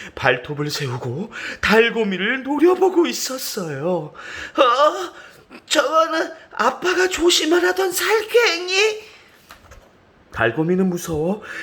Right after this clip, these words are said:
크앙 울어댔어요. 그 소리를 들은 아빠가 불이 나게 달려왔죠. 아빠가 무섭게 소리치며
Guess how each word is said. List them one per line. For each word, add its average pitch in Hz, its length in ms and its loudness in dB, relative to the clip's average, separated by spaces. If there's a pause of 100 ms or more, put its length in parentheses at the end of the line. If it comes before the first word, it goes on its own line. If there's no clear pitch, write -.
(160)
크앙 381 1500 2
울어댔어요. 160 1160 -2 (840)
그 190 260 2
소리를 214 420 0
들은 165 220 -2
아빠가 117 600 -4 (320)
불이 117 280 -2
나게 - 380 -8
달려왔죠. 143 720 -6 (840)
아빠가 185 520 2
무섭게 160 600 0
소리치며 151 800 -6